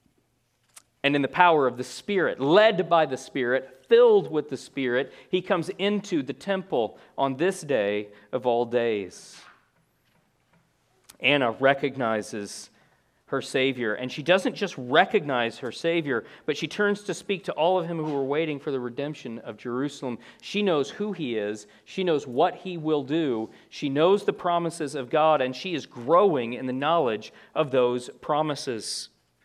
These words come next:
Simeon described as righteous and devout. Anna as well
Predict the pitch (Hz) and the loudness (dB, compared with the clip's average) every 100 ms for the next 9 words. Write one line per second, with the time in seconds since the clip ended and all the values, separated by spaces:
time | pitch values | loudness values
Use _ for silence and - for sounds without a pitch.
0 | _ _ - - 156 143 117 117 - 135 | _ _ -10 -4 -2 -2 -4 -6 -2 2
1 | 131 123 117 131 123 139 147 - 107 - | 2 2 -2 -2 2 2 0 -8 -10 -12
2 | - - 120 120 127 127 117 - - - | -14 -10 -8 -2 2 2 0 -4 -16 -20
3 | - _ _ _ _ _ _ _ _ - | -20 _ _ _ _ _ _ _ _ -8
4 | 127 131 113 113 127 123 120 120 123 113 | -4 -2 -2 -2 -4 -4 0 4 4 4
5 | 98 165 | 0 -10